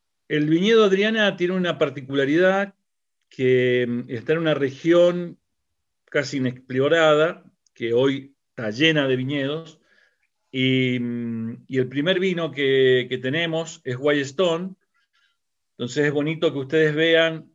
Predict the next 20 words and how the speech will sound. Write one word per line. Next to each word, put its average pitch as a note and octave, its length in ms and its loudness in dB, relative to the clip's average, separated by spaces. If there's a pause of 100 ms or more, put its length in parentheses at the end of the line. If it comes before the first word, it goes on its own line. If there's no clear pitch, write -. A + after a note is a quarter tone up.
(100)
la C3 220 -2
diferencia D3+ 760 -2
de C3+ 220 -2
cada C#3+ 260 -2
uno D3+ 260 -4
de C3+ 80 -2
los B2 120 -2
lugares D#3 720 0
en B2 240 -8
tan D3+ 220 0
pocos D3 280 -4
metros. D#3+ 580 -8
Al G#2+ 160 -14
tener, C3+ 440 -8 (260)
hacer C#3 220 -10
un D3 140 -4
viñedo D3 340 0
con A#2 160 -6
altísima D3 600 -8
pendiente E3 600 -4